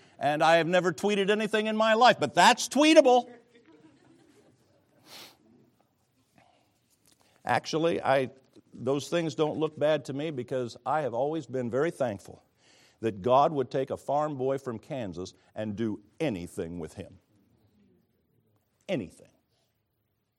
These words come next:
I didn't have a great music education background.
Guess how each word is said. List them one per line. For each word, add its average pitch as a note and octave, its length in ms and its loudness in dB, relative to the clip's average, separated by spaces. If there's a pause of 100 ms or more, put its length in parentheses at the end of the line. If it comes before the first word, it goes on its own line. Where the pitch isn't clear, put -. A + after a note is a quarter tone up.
(2500)
I - 100 -6
didn't A3 180 -8
have D3 280 0
a F2+ 140 -6 (920)
great A#2+ 360 -2
music A2 420 -4
education F2+ 720 -8
background. - 460 -12